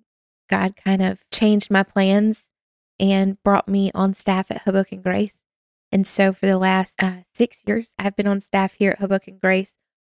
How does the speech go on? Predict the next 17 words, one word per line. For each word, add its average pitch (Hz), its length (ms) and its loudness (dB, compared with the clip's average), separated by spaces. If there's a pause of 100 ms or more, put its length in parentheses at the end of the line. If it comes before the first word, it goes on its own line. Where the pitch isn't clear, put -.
wearing 370 240 2
different 294 300 -2
hats. 240 460 0 (340)
Um, 226 320 2
and 220 100 2
the 226 40 2
most 226 240 2
recent 262 320 0
one 240 360 2
is 220 300 -2
being, 240 520 2 (420)
uh, 214 160 -2
the 226 120 0
associate 220 600 -2 (140)
director 214 600 0
with 220 200 0
you 269 240 4